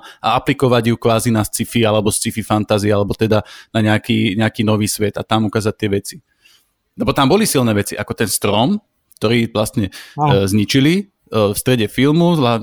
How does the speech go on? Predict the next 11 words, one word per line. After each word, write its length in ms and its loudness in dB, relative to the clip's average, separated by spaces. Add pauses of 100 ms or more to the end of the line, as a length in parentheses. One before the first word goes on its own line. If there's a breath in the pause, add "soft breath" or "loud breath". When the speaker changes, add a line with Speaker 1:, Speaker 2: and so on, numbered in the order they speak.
(120)
Speaker 1:
základný 500 0
plot 360 -2
twist, 420 2
kde 180 -4
sa 140 -2
zmenili 400 4
motivácie 600 0
proste 440 0
rôznych 340 2
tých 180 -6
postav, 600 0